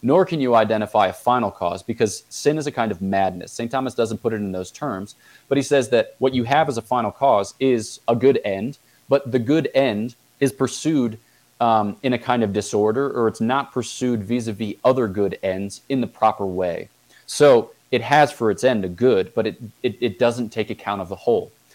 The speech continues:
And then when it comes to an efficient cause, he says there is no efficient cause of evil.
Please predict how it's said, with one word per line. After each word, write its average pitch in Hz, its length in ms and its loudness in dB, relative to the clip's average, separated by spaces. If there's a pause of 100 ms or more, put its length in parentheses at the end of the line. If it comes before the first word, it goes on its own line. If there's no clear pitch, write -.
(140)
And 120 100 -2
then 131 80 0
when 127 80 0
it 120 80 -4
comes 135 220 -4
to 120 100 -4
an 110 80 -2
efficient 147 420 -2
cause, 104 240 2
he 120 60 -4
says 113 240 -2
there 143 160 2
is 175 100 2
no 156 140 0
efficient 135 380 -2
cause 120 260 0
of 98 80 -8
evil. 151 320 -6